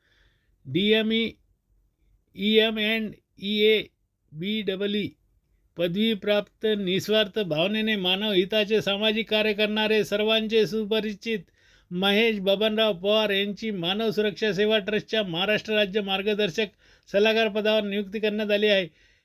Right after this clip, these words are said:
ही नियुक्ती मानव सुरक्षा सेवा ट्रस्टचे संस्थापक अध्यक्ष गजाननजी इंगळे, संस्थापक प्रभारी सचिव गोविंद अग्रवाल, संस्थापक कोषाध्यक्ष संगीताताई साबणकर, राष्ट्रीय कार्याध्यक्ष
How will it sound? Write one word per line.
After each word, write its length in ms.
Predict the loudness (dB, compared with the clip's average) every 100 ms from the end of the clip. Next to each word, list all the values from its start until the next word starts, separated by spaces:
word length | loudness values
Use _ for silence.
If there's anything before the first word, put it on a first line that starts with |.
| _
ही 160 | -2 0
नियुक्ती 380 | 0 0 -2 -2
मानव 320 | 0 0 0
सुरक्षा 380 | 2 0 0 0
सेवा 220 | 2 0
ट्रस्टचे 400 | 0 -2 -2 -2
संस्थापक 460 | -2 -4 -4 -2 0
अध्यक्ष 400 | 0 -2 -2 -2
गजाननजी 720 | -2 0 0 0 -2 -2 -2
इंगळे, 300 | 0 2 2 0 _ _
संस्थापक 460 | -8 -4 -2 -2 -2 -6 _ _ _ _ -6
प्रभारी 400 | 2 4 4 2
सचिव 440 | 0 -2 0 0
गोविंद 500 | 0 0 2 2 0
अग्रवाल, 540 | -2 0 2 2 0 -2
संस्थापक 560 | -6 -4 -4 -2 -4
कोषाध्यक्ष 640 | -4 -4 -2 0 -2 -2 -2
संगीताताई 720 | 0 -2 -2 -2 0 0 0
साबणकर, 520 | 0 -2 -2 0 -2 -4 -18 -20 _ -2
राष्ट्रीय 420 | 0 0 -2 0
कार्याध्यक्ष 600 | 0 0 2 0 -2